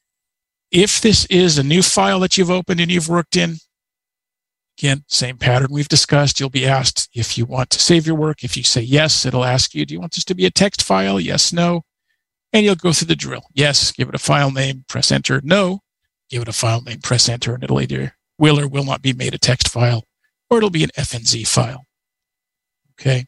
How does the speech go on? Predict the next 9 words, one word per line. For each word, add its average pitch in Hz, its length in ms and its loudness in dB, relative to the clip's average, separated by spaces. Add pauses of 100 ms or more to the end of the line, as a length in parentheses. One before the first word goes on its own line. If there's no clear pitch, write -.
(1600)
Once 196 380 2
you've 220 180 2
gone 175 280 2
through 190 180 0
those 185 180 2
steps, - 540 0
if - 140 -2
they're 165 160 2
needed, 143 340 -2